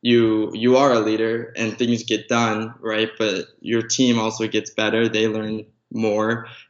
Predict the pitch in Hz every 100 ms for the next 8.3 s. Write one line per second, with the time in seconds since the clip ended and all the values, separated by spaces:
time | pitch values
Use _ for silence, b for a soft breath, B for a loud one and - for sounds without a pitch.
0 | - 107 107 104 101 110 - 110 107 104
1 | 101 107 104 104 104 - 113 104 110 -
2 | 92 95 - _ _ _ - 101 101 98
3 | 98 101 - - _ _ _ _ _ -
4 | 120 113 113 - - 107 101 113 104 113
5 | 113 - 107 - 120 113 110 113 110 107
6 | 101 - - - 113 107 107 107 107 107
7 | 104 104 - 107 - 110 107 104 107 107
8 | 104 104